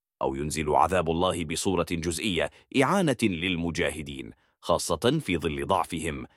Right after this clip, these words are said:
كسنة من سنن الدعوات. قال تعالى: "قاتلوهم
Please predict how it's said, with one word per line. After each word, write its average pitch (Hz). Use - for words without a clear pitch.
كسنة 175
من 90
سنن 80
الدعوات. 69
قال 64
تعالى: 69
"قاتلوهم 78